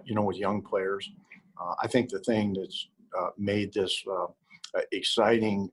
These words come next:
uh, uh, this early would be the fact of, uh,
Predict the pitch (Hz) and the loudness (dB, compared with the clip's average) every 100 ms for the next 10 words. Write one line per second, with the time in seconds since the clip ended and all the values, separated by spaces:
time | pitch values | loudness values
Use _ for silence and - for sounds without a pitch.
0 | - 95 90 - - - - 80 - 110 | -8 -8 -8 -10 -20 -20 -10 -8 -4 4
1 | 110 - 110 110 117 117 113 - - 101 | 4 4 6 8 8 6 2 -4 -4 -4
2 | - 98 95 87 117 98 - 95 92 90 | -2 -4 -4 -4 -2 -2 -2 -6 -6 -6
3 | 90 | -4